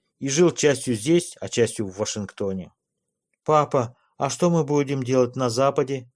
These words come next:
поинтересовался Мэтт. «М, займёмся немного старательством, поймаем пару мустангов, а может, даже заведём небольшое стадо бычков. Но, Мэтт,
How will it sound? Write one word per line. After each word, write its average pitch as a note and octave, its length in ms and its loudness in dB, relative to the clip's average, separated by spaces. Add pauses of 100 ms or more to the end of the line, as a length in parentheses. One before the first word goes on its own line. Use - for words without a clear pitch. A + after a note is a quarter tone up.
(100)
поинтересовался A2 720 -2
Мэтт. G2 260 -6 (880)
«М, G#2 720 -4
займёмся A2 600 -2
немного A#2+ 420 0
старательством, B2 840 0 (480)
поймаем A#2+ 520 0
пару A#2+ 280 4
мустангов, A#2+ 600 -2
а A#2 80 2
может, A#2 340 2
даже A2+ 300 2
заведём A#2 460 2
небольшое A#2 500 2
стадо A2+ 400 0
бычков. G2+ 600 -8 (480)
Но, A#2+ 200 0
Мэтт, B2 420 0